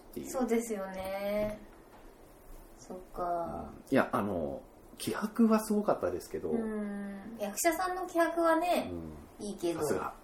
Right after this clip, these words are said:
Speaker 2: うん。
Speaker 1: という感じはしますけど、ただ、私はちょっとっ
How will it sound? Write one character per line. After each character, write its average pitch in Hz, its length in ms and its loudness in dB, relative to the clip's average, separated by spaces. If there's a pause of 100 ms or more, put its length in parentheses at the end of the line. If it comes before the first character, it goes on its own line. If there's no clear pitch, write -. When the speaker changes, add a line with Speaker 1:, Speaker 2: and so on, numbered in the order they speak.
(320)
Speaker 2:
う 180 40 -10
ん。 170 120 -10
Speaker 1:
と - 80 -2
い 80 120 -2
う 87 60 -6
感 - 160 -8
じ 92 60 -4
は 90 60 -4
し - 60 -12
ま 90 140 -6
す - 80 -16
け - 60 -6
ど、 - 120 -8 (240)
た - 140 -8
だ、 - 240 -6 (680)
私 - 300 -8
は 110 80 -2
ち - 120 -4
ょ - 20 -4
っ - 60 -12
と - 120 0
っ - 80 -2